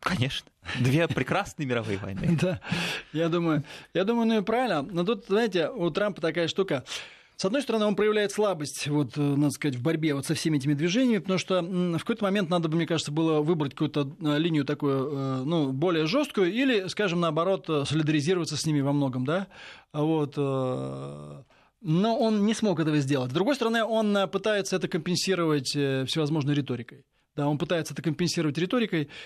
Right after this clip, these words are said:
Speaker 2: вот, но, э, и где-то местами получается, потому что он всё равно яркий человек достаточно, да, э, он достаточно яркий человек, и, и, и он так выражается, да, прямо, понятно, и многим это импонирует.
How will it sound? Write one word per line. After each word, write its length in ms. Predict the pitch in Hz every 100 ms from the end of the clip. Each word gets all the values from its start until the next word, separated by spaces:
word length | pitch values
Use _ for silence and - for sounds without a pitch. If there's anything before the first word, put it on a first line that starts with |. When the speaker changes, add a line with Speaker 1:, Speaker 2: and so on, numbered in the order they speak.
| -
Speaker 2:
вот, 240 | 151 156 143
но, 240 | 220 233 208 190 180
э, 80 | 175
и 260 | 170 180 165
где-то 240 | 156 180
местами 320 | 185 - 180 151
получается, 320 | 185 202 311
потому 80 | 214
что 100 | 208
он 40 |
всё 100 | -
равно 140 | 214 202
яркий 280 | 180 -
человек 300 | 151 185 240
достаточно, 480 | 170 160 160 135 143
да, 220 | 139 185 185 - - -
э, 280 | 151 147 143
он 280 | 156 180 165
достаточно 320 | 165 185 156
яркий 220 | 180 175
человек, 360 | 170 180 240 247
и, 20 |
и, 640 | 170 165 165 160 160 165 185
и 40 |
он 260 | 170 156 139
так 140 | 135
выражается, 640 | 151 170 170 147 - 143 131
да, 160 | 135
прямо, 500 | 127 185 220 185 147
понятно, 560 | 139 151 202 196 156 135
и 200 | 143 156
многим 360 | 143 156 156 151
это 180 | 151 160
импонирует. 540 | 156 175 160 123 120